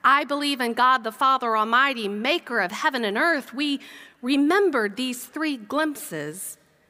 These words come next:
That God is the one who creates harmony out of chaos.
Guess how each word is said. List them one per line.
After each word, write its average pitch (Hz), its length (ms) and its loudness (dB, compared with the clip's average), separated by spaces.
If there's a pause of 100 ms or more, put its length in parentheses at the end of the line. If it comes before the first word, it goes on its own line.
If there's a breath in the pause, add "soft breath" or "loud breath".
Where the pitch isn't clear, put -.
(880)
That 240 220 0
God 339 240 6
is 339 140 2
the 320 80 2
one 311 180 2
who 311 100 2
creates 294 600 -2
harmony 254 800 0 (420 loud breath)
out 226 160 0
of 196 140 -6
chaos. 175 1000 -8